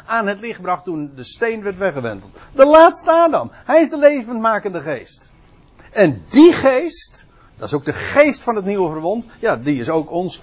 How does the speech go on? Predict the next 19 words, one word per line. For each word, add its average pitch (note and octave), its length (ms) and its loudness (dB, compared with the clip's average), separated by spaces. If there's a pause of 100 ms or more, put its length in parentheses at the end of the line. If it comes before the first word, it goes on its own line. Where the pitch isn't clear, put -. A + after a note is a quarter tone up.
over B2+ 260 -8
ons G3 280 -8
vaardig D#3 440 -2 (280)
en C3 200 -4
die B2 200 -2
maakt A#2+ 300 -2
ons G#2+ 200 -10
nu A2+ 200 -6
ook G#2+ 200 -10
bekwaam. F2 400 -12 (720)
Dus - 120 -20
tenminste C3 400 -12
deze, A2+ 360 -6 (120)
dat G#2 140 -12
nieuwe G2+ 200 -14
verbond E3 320 0
kent. - 360 -20 (760)
Maar A2 120 -10
ik, F#2+ 60 -14